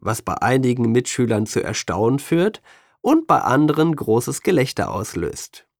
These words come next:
Jamo ist peinlich berührt und wird rot. Plötzlich stößt ihm jemand in die Seite.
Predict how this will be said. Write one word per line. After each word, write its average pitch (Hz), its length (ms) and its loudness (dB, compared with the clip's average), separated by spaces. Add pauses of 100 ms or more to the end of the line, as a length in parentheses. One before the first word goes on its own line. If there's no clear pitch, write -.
(800)
Jamo 117 400 2
ist - 220 -8
peinlich 107 380 0
berührt 110 460 2
und 120 200 -2
wird 127 260 -2
rot. - 400 -6 (240)
Plötzlich 131 720 0
stößt 139 320 0
ihm 135 160 2
jemand 131 340 2
in 156 140 2
die 160 80 4
Seite. 143 580 -2